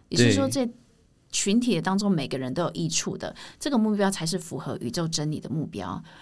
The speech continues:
Speaker 1: 然后你要每天告诉自己：“我可以成为我成为，我要成为的，我可以成为我要成为的。”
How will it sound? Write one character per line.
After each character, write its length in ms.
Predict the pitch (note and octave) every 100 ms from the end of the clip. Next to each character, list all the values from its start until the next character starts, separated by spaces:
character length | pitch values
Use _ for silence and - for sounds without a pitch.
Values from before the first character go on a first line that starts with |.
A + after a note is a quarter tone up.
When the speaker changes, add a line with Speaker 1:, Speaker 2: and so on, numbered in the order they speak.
| - -
Speaker 1:
然 160 | D3+
后 280 | E3+ B3 G3+
你 120 | D#3
要 100 | F3
每 140 | G3 D#3+
天 240 | - F3
告 200 | E3 F3+
诉 240 | E3 -
自 160 | D#3+ D#3
己 280 | - - - - -
：“我 100 | - E3
可 240 | E3 F3
以 160 | D#3 D#3+
成 320 | - - C#3+
为 160 | D3 C#3
我 160 | G#2+
成 300 | - - -
为， 140 | G#2+ F2+
我 160 | - A2+
要 200 | F3 D#3
成 300 | - D#3 D#3
为 140 | D3
的， 220 | - - - - - _
我 100 | D#3+
可 160 | D#3+
以 120 | G3+ F#3+
成 260 | - D#3
为 160 | D#3 D#3
我 220 | - -
要 200 | - E3
成 320 | D3 - - C3+
为 180 | G2+
的。” 260 | F2+ - -